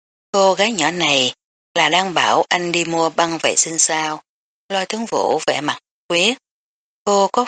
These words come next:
phải là đầu bị uống nước rồi không? Anh là một nam nhân đại trượng phu có được không? Cô hôm nay đem anh biến thành người giúp việc sao? Hay vẫn là cô căn bản không hề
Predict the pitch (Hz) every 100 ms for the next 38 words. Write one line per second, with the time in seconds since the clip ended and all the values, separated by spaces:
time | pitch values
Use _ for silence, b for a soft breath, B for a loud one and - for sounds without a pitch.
0 | - 143 - 170 - _ _ 170 147 143
1 | 139 131 123 - - - 208 - 151 120
2 | - 160 160 160 _ _ _ _ _ _
3 | - 185 180 165 139 131 - 170 165 165
4 | 170 170 165 165 - - 120 - - 170
5 | 165 156 185 202 127 - 156 151 156 -
6 | _ _ _ _ 185 180 190 180 175 175
7 | 175 - _ _ 190 185 - 175 175 165
8 | 165 190 247 220 151 135 123 113 156 202
9 | - - - 160 156 151 - _ _ _
10 | _ - 208 165 123 165 160 143 127 -
11 | _ _ - 190 196 185 160 120 139 175
12 | 190 160 147 127